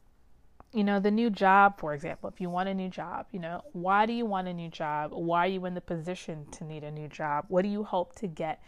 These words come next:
out of this new job? What are you bringing to this new job? Are you leaving an old job for issues there that you had there? How do you know you're not gonna bring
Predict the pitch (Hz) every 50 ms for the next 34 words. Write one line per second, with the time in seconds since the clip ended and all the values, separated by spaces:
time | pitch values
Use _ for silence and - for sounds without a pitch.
0 | - - - - - 170 165 156 156 151 160 156 - 170 156 151 147 - 160 151
1 | 151 170 175 196 220 233 240 220 202 - 160 160 170 180 196 196 180 165 151 147
2 | 151 185 - - - - 160 151 147 - - - 160 156 151 156 156 151 - -
3 | 165 175 180 175 180 180 175 180 196 202 208 208 208 202 196 185 - 165 170 180
4 | 170 170 - 156 156 - - - - - 175 170 - - 175 170 160 - - 180
5 | 165 160 165 156 - - - - - - - 170 156 170 180 160 - - 226 240
6 | 262 254 - 175 160 151 147 - - - - 233 240 262 285 285 254 214 202 196
7 | 190 180 175 - - 180 170 156 143 135 - 165 170 180 175 170 165 151